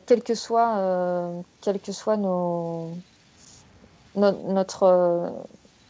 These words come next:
d'où on vient ou, euh, ou ce qu'on fait, on a tous envie, euh, au fond de nous, de contribuer à rendre ce monde, euh, meilleur.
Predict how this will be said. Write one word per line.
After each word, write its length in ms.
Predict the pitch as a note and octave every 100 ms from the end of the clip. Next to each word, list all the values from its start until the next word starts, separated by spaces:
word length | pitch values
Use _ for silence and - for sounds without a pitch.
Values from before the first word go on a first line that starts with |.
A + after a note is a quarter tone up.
| _ -
d'où 240 | F#3+ G3 A3+
on 120 | A3
vient 480 | G3+ A3+ A3+ A#3 A#3+
ou, 300 | A3 G3 G3
euh, 180 | F#3 F3+
ou 100 | F#3+
ce 100 | -
qu'on 120 | G#3
fait, 200 | - C#4
on 100 | C4
a 100 | G3+
tous 340 | - C4 A#3+
envie, 460 | A3+ G#3+ G3+ A#3+ A#3+
euh, 100 | G3+
au 60 |
fond 220 | F#3+ - G3
de 60 |
nous, 140 | G#3+ A#3+
de 120 | G3+
contribuer 480 | - F#3+ - F#3+ G#3+
à 160 | G#3
rendre 180 | F#3 F#3+
ce 160 | - G3
monde, 300 | F#3+ G#3 G3
euh, 340 | F#3 F3+ F#3
meilleur. 460 | F#3+ F#3+ A3 C4+